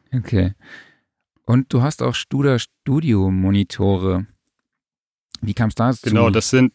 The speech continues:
Speaker 2: das sind die A, was sind das? A sieben zwei drei. Die sind auch schon recht alt.
Speaker 1: Gab's dann im Bundle,
Speaker 2: Ähm,
Speaker 1: oder? <laughs>
Speaker 2: Bitte?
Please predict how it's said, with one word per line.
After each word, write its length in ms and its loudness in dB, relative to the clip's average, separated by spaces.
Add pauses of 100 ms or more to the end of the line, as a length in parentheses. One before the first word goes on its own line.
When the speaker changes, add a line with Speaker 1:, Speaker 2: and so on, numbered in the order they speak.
(300)
Speaker 2:
das 200 -6
sind 240 -4
die 380 0
A, 600 2 (380)
was 160 -16
sind 100 -4
das? 280 -8 (140)
A 260 -4
sieben 300 -4
zwei 240 -10
drei. 420 -2 (180)
Die 40 -12
sind 160 -4
auch 160 -2
schon 180 2
recht 320 -4
alt. 460 -4 (240)
Speaker 1:
Gab's 180 -2
dann 100 2
im 120 2
Bundle, 340 2
Speaker 2:
Ähm, 80 2
Speaker 1:
oder? 240 -2 (600)
<laughs> 640 -20
Speaker 2:
Bitte? 240 2